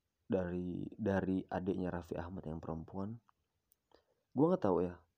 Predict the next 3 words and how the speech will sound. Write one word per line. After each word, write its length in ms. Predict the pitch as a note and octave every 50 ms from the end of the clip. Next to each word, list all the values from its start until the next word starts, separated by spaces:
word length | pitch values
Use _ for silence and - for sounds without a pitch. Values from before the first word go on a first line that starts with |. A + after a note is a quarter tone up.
| _ _ _ _ - - - _ _ - - - - - - _ - - - - _ _ _ _ _ _ _ _ _ _ _ _ _ _ _ _ _ _ _ _ _ _ _ _ _ _ _ _ _
Di 160 | - B2 A#2
beberapa 480 | A2 A2+ A2 G#2+ A2 A2 - - A2+ A2
timeline 720 | - A2 G#2+ G#2+ G#2 G#2 G2 G2+ G#2+ A#2 C3 C#3+ D3 C#3+